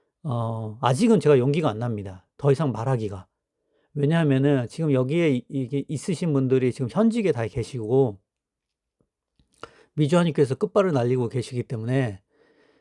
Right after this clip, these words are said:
예, 더 이상은 제가 뭐 이거에 대해서 이, 이, 뭐 이-, 이거는 어쩌고 저거는 어쩌고 뭐 이렇게 얘기는 못 합니다. 하지만은 미주 한인교회의 지난 이십 년간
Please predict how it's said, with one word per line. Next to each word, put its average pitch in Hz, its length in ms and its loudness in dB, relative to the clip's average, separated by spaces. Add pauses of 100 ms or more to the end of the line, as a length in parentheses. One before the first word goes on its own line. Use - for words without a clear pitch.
(220)
예, 113 460 -4 (200)
더 135 160 2
이상은 165 380 2
제가 127 460 0 (200)
뭐 139 140 -10
이거에 135 320 6
대해서 123 240 -2
이, 120 100 -4
이, 120 260 -8
뭐 120 140 -12
이-, 120 80 -8
이거는 127 460 -6
어쩌고 120 400 -2
저거는 120 340 -2
어쩌고 123 380 -6
뭐 113 80 -4
이렇게 113 240 -6
얘기는 143 380 2
못 117 180 0
합니다. 110 240 -6
하지만은 131 640 0 (500)
미주 170 320 2
한인교회의 156 1200 2 (300)
지난 147 300 0
이십 175 320 -2
년간 139 540 0